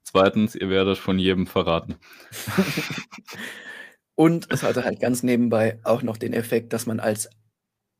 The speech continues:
Speaker 2: Erwachsener, der das Ganze liest, einfach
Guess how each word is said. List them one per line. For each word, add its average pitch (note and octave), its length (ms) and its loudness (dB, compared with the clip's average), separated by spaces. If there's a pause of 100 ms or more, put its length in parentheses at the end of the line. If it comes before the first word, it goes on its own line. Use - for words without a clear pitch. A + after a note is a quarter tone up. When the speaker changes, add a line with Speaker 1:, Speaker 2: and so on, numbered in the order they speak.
Speaker 2:
Erwachsener, B2+ 600 2
der A#2+ 220 2
das A2 220 -6
Ganze A2 300 -4
liest, A2 340 -2 (540)
einfach B2 420 0